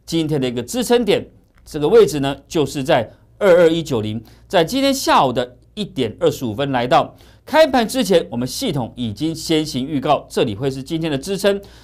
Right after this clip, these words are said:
虽然呢，最后反弹的幅度啊，比较有限，大概只有三十点左右，但是今天的行情开高走低，但是只要你用对方法，都可以找到好的切入点位。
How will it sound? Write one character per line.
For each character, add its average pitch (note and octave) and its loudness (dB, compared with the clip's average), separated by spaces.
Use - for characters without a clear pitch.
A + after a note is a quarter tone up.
虽 - -2
然 B3+ 4
呢， A#3+ 2
最 D4+ -2
后 D4+ 6
反 E3+ 2
弹 D#3 -2
的 D#3+ 2
幅 E3 -4
度 A3 -4
啊， C3 4
比 A#2 -12
较 E3 2
有 G#2+ -2
限， C3+ -2
大 B2+ 2
概 C3 2
只 C3 -8
有 B2 -4
三 C#3+ -2
十 B2 -8
点 A#2+ -4
左 A2+ -6
右， C#3 2
但 G#3 4
是 F#3+ -2
今 D#4 0
天 D#4+ 2
的 C4+ 2
行 F#3+ 2
情 F#3 -4
开 G3+ -2
高 F#3+ 2
走 A#2+ -6
低， - -6
但 C3 0
是 B2+ -6
只 C3 -6
要 B3 4
你 C3 -4
用 B3 2
对 F#3+ 4
方 E3 2
法， B2+ -2
都 C#4 6
可 F#3 0
以 G3+ 4
找 A#2 -2
到 C#3+ 2
好 A2 -4
的 A2 -8
切 C3+ -4
入 B2+ -4
点 A2 -6
位。 C#3 0